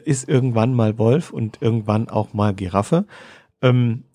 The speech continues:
und das Ziel sollte, glaub ich, sein, dass man, ähm, häufig Giraffe ich, ist und selten Wolf. Aber wir kennen das alle. Also ich mein, äh, wenn, äh, meine Frau Hunger hat, ja, dann gibt's keine Giraffe mehr.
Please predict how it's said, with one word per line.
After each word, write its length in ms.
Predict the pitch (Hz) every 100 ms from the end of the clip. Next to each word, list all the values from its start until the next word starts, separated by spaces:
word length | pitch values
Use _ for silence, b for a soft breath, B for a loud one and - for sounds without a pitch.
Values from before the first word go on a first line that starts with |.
| _
und 160 | 127 120
das 160 | 120
Ziel 360 | - 175 202 190 -
sollte, 460 | 120 117 143 143
glaub 240 | - 110 110
ich, 100 | -
sein, 340 | 104 107 120 107
dass 160 | 95
man, 340 | 104 95 90 87
ähm, 380 | 92 90 87 90 -
häufig 400 | 107 120 117 -
Giraffe 400 | - 92 98 -
ich, 240 | 101 92 -
ist 220 | - 113 101
und 100 | 92
selten 380 | 101 117 104
Wolf. 320 | 90 98 170 - B B
Aber 180 | 135 139
wir 80 | 143
kennen 280 | 175 190
das 120 | 170 -
alle. 360 | - 170 147
Also 140 | 120 135
ich 140 | -
mein, 300 | 127 131 -
äh, 120 | 120 117
wenn, 500 | 127 156 151 139 120
äh, 220 | 123 123
meine 260 | 113 120 135
Frau 280 | - 127 127
Hunger 340 | 147 139 107
hat, 240 | 92 - - _ _
ja, 200 | 95 104 143 B B B B -
dann 400 | 90 113 139 - _ - -
gibt's 320 | 196 - -
keine 240 | - 127
Giraffe 400 | 95 95 85 -
mehr. 260 | 90 85 -